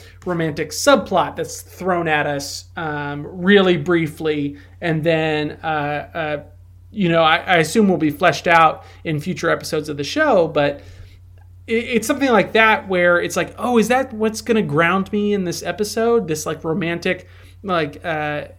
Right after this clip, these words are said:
you know, that, that was such a thing to compare it to, like, The Office, right? Where the Jim and Pam dynamic is really what grounds you with the rest of everything else that's going on.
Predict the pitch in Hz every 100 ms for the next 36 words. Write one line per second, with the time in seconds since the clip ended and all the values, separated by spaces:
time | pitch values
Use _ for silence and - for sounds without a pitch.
0 | - - - - - - 196 170 156 165
1 | 180 196 170 196 214 190 - - - 202
2 | 185 196 180 165 165 151 180 170 - -
3 | 165 156 147 143 - - - - 196 160
4 | 175 170 180 175 147 143 156 156 165 156
5 | 143 160 160 143 139 170 165 160 156 151
6 | - - - 165 151 151 147 147 143 143
7 | - 170 143 147 175 196 160 151 - 160
8 | 156 165 143 156 147 147 139 - - 160
9 | 151 160 160 170 156 156 160 151 147 151
10 | - 165 147 143 160 208 240 -